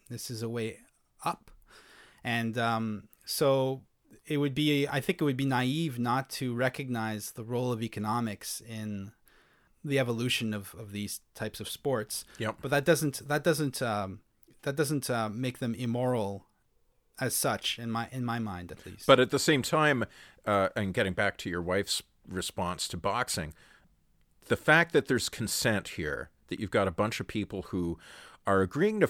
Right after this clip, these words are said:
Speaker 2: beat the ever-living shit out of each other, doesn't really change the fact that this feels like a form of exploitation. And even if you say, "Well, you know, the, the best paid fighters are,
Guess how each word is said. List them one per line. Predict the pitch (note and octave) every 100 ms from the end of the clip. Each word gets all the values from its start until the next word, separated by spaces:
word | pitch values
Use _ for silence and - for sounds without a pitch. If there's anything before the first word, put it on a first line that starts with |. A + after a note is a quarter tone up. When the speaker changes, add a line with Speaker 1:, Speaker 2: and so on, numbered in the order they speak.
| - -
Speaker 2:
beat | B2 -
the | G2+
ever-living | A2 G2+ G2 F#2
shit | D#2+ C#3 C#3
out | F2+ D#2
of | E2
each | - -
other, | D2+ C#2+ D2 - - _ -
doesn't | B2+ C#3+ -
really | A#2+ G2+
change | - A2 A2
the |
fact | G#2 G2 -
that | F2+
this | A2 F2+
feels | - G#2 F#2 G2
like | E2+ F2+
a |
form | - - F#2+ F2+
of | E2
exploitation. | D#2 - - E2 D#2+ F#2 E2+ - D2
And | F#2
even | B2+ A2+
if | A2+
you | A#2+
say, | - A2+
"Well, | D#3+ E3+
you | F3
know, | D#3
the, | A#2+ - -
the | F#2+
best | G2 C3+ -
paid | A2+ F2+
fighters | - E2+ D#2+ F2+ G2 F#2+
are, | D#2+